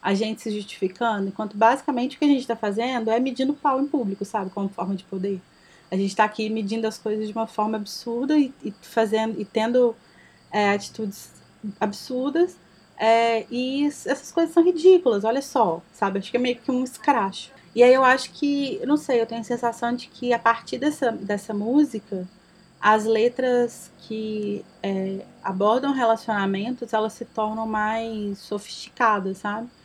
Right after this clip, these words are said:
Elas se tornam mais reais porque elas tão falando sobre sentimentos mais concretos, é, sobre reconhecer esses sentimentos na gente, por pior que eles sejam,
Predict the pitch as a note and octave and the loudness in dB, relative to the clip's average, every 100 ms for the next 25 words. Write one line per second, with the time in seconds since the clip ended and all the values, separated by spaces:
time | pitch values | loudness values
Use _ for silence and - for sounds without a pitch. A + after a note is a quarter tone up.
0 | _ _ _ _ _ _ F#3 F#3+ F#3+ - | _ _ _ _ _ _ -4 -4 -4 -4
1 | G3+ G3+ G#3+ A3 G#3+ G#3+ A3 A3+ G#3 G#3+ | 0 0 0 0 0 -2 -2 0 2 0
2 | C#4 B3+ - - G#3 A3+ A3 G#3+ A3+ A3+ | 0 -4 -6 -10 -4 0 0 0 -4 2
3 | A3+ A3+ B3+ C4+ C4 A#3+ A#3+ A#3+ - A#3 | 4 4 0 0 -2 -2 -6 -6 -6 -6
4 | A3+ - G#3+ G#3 - G#3+ G3+ G3+ F3+ F3+ | -6 -4 -4 -6 -10 -10 -8 -4 -2 -4
5 | - - - _ _ _ _ _ - F#3 | -10 -18 -18 _ _ _ _ _ -6 -2
6 | F#3 F3+ F3+ F3 - G3 G3+ G#3 A#3+ A#3 | 0 0 0 -2 -2 -2 0 0 0 0
7 | A3+ G#3+ B3 C4+ C#4+ - A#3 A#3 G#3+ G3+ | 0 0 0 2 -2 -4 -6 -6 -6 -6
8 | - G#3+ G#3 G3+ G3 - G#3 - G#3+ G#3+ | -6 -4 -2 -2 -4 -6 -10 -4 2 2
9 | A3 C4+ B3+ - A3 G3 G3+ A3+ D4 | 0 -6 -6 -6 -2 0 0 -2 -4